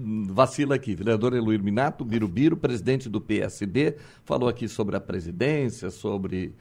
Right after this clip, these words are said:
manutenção de presidência, sobre todos os assuntos. Falamos de política, é sempre bom falar de política, é sempre bom de falar de Nova Veneza. Obrigado pela presença aqui conosco no estúdio.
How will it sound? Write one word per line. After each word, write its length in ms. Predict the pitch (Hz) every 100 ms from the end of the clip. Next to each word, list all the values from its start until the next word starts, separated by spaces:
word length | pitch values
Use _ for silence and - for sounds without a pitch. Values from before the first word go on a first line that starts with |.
| - - - -
manutenção 520 | 95 90 95 - 104
de 80 | 82
presidência, 640 | 87 85 78 139 127 -
sobre 260 | 147 135
todos 240 | - 143 117
os 160 | 104
assuntos. 400 | 92 - 131 139
Falamos 380 | - 123 123 104
de 80 | 104
política, 480 | - 107 147 - 127
é 20 |
sempre 280 | - 131 107
bom 160 | 117
falar 240 | 117 107 104
de 100 | 98
política, 400 | - 147 147 117
é 20 |
sempre 260 | - 110 101
bom 160 | 110
de 80 | 104
falar 340 | - 95 107 - - - _
de 220 | 95 104 -
Nova 480 | 101 98 104 107 104
Veneza. 540 | 95 95 90 - - - -
Obrigado 480 | 92 131 123 113
pela 280 | 98 101 90
presença 520 | - 104 90 101 -
aqui 160 | 101 104
conosco 380 | 107 95 95 98
no 80 | 95
estúdio. 420 | - - -